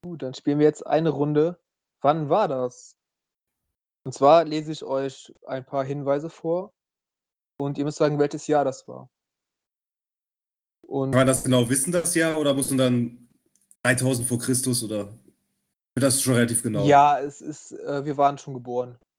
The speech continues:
Speaker 1: So viel kann
Speaker 2: Okay.
Speaker 1: ich sagen. Ich such nicht das Jahr, ähm, fünfhundertdreiundachtzig oder so.
Speaker 2: Okay.
Speaker 1: Okay.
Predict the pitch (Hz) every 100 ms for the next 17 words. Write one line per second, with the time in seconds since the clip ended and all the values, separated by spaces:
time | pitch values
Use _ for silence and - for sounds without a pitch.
0 | _ _ - 120 120 98 - 127 117 -
1 | _ _ _ _ _ _ - - 139 151
2 | 143 131 139 131 127 123 123 123 123 120
3 | _ _ _ _ _ - 143 - 135 131
4 | 131 123 127 - 123 120 117 120 117 -
5 | _ - - 107 101 104 98 _ _ _
6 | _ _ _ _ _ _ _ _ _ _
7 | _ _ _ _ _ _ _ _ _ _
8 | _ - 180 147 127